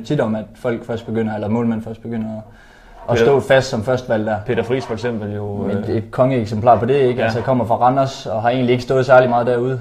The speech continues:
Speaker 1: i hele sin karriere, øh, og så kommer han her til at blive direkte første valg, ikke? Og har en, en god tid her.
Speaker 2: Mm.
Speaker 1: Øh, så det er jo et, et godt eksemplar på, øh, eller et eksempel på, at, øh, at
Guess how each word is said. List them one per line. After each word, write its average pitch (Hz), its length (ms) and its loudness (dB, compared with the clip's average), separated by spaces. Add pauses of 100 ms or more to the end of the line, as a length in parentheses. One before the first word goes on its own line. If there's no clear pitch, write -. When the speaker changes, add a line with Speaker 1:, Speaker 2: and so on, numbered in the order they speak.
(120)
Speaker 1:
i 110 100 -6
hele 120 280 -4
sin 110 140 -8
karriere, 113 320 -6 (320)
øh, 110 200 -10
og 107 60 -10
så 117 100 -8
kommer 110 220 -6
han 110 100 -6
her 117 100 -4
til 113 120 -8
at 110 80 -4
blive 107 180 -6
direkte 107 260 -6
første 117 280 -12
valg, 110 120 -10
ikke? 107 160 -14
Og 104 120 -8
har 113 120 -4
en, 104 260 -8 (180)
en 113 80 -6
god 120 180 -2
tid 117 180 -8
her. 117 140 -6 (220)
Speaker 2:
Mm. 117 60 -8
Speaker 1:
Øh, 110 280 -8
så 107 160 -14
det 113 100 -2
er 117 40 0
jo 113 60 -2
et, 101 100 -6 (100)
et 107 100 -10
godt 123 160 -2
eksemplar 107 380 -2
på, 113 280 -2 (1120)
øh, - 160 -6
eller 113 140 2
et 113 60 4
eksempel 110 320 0
på, 117 180 4
at, 107 140 4
øh, 107 240 2 (1200)
at - 360 -10